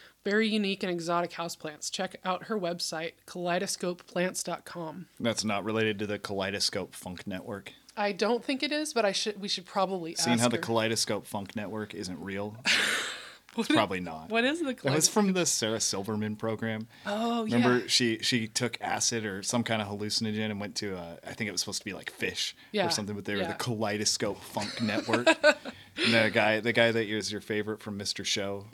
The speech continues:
Speaker 1: Yeah,
Speaker 2: is there
Speaker 1: Brian
Speaker 2: with the,
Speaker 1: Posehn.
Speaker 2: he's wearing, no, not Brian Posehn. Uh, he's got a beard
Speaker 1: Oh,
Speaker 2: and, and
Speaker 1: yeah.
Speaker 2: gray hair,
Speaker 1: Yeah.
Speaker 2: but he's wearing a shirt that says
Speaker 1: Ah.
Speaker 2: "Free hugs." <laughs>
Speaker 1: Yes. Oh, man. I,
Speaker 2: Anyway,
Speaker 1: yes,
Speaker 2: sorry,
Speaker 1: that's great.
Speaker 2: diversion. I didn't
Speaker 1: That
Speaker 2: mean
Speaker 1: was
Speaker 2: to
Speaker 1: great. But
Speaker 2: take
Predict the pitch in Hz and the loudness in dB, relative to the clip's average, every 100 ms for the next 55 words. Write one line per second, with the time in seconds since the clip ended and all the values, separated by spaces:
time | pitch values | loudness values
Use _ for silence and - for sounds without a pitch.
0 | - 214 214 208 - 196 196 196 226 214 | -4 2 4 4 4 6 6 6 4 4
1 | 190 160 131 120 110 117 107 98 117 110 | 2 2 0 0 2 0 0 0 2 4
2 | 120 120 117 110 - 113 101 95 90 110 | 4 4 2 2 0 0 -2 -4 -8 -6
3 | 104 95 95 95 92 - _ - 117 - | -4 -2 -4 -8 -10 -14 _ -12 -6 2
4 | 127 101 120 113 117 311 349 302 370 - | 4 4 0 2 4 6 6 4 2 2
5 | 359 311 110 110 110 117 - 269 131 123 | 2 4 4 4 2 0 0 4 4 6
6 | 131 123 110 - 117 120 - - - 107 | 6 6 6 4 4 2 -4 -20 -2 0
7 | 113 123 107 98 - - - 131 123 - | 4 4 4 2 -2 -8 0 2 4 2
8 | 104 120 123 - - - - 247 254 262 | 0 4 8 8 6 0 2 2 4 4
9 | 220 190 - - 208 196 185 180 180 165 | 2 0 -6 -4 -2 0 0 0 0 -4
10 | 160 175 139 110 92 98 98 117 98 90 | -8 -4 0 0 -2 -2 2 4 2 -2
11 | - - - 110 107 92 92 92 95 92 | -6 -4 0 0 0 -4 -6 -6 -4 0
12 | 196 190 185 196 180 190 196 - | 0 0 -4 -2 -2 -4 -8 0